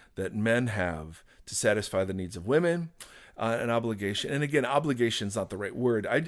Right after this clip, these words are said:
I just mean a, um, uh, your body isn't your, for your own pleasure. Your body's for your spouse's pleasure,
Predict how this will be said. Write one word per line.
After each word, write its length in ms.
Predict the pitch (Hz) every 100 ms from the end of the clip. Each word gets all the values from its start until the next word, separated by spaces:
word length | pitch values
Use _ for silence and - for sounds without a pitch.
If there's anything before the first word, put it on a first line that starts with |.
| 156
I 160 | 147
just 240 | 170 165 139
mean 280 | 135 127 -
a, 320 | 127 123 110
um, 460 | - 117 110 101 98 - - - - - _
uh, 600 | 127 123 117 113 110 104 -
your 300 | 92 87 151
body 600 | 127 151 165 156 131 120
isn't 240 | 135 131
your, 300 | 139 127 117
for 180 | - 143
your 200 | 127 117
own 80 | 110
pleasure. 360 | - 104 90 98
Your 160 | 101
body's 340 | 104 104 104 -
for 120 | 101
your 100 | 92
spouse's 400 | - 90 87 -
pleasure, 380 | - 87 87